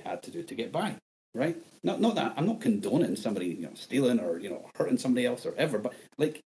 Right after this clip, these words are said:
I genuinely think that all of those things would, I'm not s-, and I'm also not, I'm also not, you know, live in a dream world where I think that there aren't, you know, bad people in the world. I don't believe they're the majority. I don't, I don't believe they're even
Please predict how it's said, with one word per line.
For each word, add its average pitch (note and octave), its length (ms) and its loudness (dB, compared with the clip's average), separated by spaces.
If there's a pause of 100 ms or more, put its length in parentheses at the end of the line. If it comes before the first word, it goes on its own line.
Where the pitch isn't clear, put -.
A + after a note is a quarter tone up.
(260)
I C#3 80 2
genuinely D3+ 380 4
think A2 280 0
that A2+ 260 -4
all C#3+ 220 4
of E3 140 0
those B2 220 2
things G#2 320 -2
would, G#2+ 140 -2
I'm C3 120 -2
not - 140 0
s-, - 100 -4
and A2+ 180 0
I'm B2 120 4
also C#3+ 240 -2
not, G#2+ 200 -4 (220)
I'm A2+ 120 -4
also F#2 260 -6
not, E2+ 260 -6
you F2 100 -6
know, D2 80 -8 (400)
live G2 200 -4
in F2+ 100 -4
a E2+ 60 -6
dream B2+ 320 2
world F#2+ 280 2
where G2 120 -2
I - 20 -8
think G2+ 200 -4
that F#2 120 -6
there F#2 120 0
aren't, F#2+ 360 -2
you G2+ 60 -8
know, - 120 -8
bad - 280 -2
people F3 380 0
in A#2+ 60 6
the G2 60 4
world. F#2+ 160 0 (220)
I G#2 80 2
don't A#2 320 4
believe F2+ 300 -4
they're E2 100 -4
the E2+ 100 -4
majority. F2 480 -4
I F2+ 40 -2
don't, G#2 160 0
I F2+ 100 0
don't A2 200 -2
believe F#2+ 240 -2
they're F2+ 120 -2
even F2 280 -6